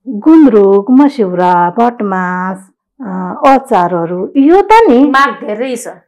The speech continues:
Speaker 1: यति धेरै माग छ नि, यति धेरै माग। एउटा त्यो त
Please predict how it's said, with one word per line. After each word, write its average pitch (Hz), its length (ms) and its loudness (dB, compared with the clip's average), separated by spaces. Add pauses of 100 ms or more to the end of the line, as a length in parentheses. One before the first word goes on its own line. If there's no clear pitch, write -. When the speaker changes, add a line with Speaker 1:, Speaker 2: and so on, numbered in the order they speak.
(240)
Speaker 1:
यति 622 420 2
धेरै 320 600 4
माग 220 260 2
छ 254 140 -12
नि, 285 220 2
यति 453 280 4
धेरै 185 260 0
माग। 196 320 -4
एउटा 240 920 2 (480)
त्यो 480 120 6
त 466 80 2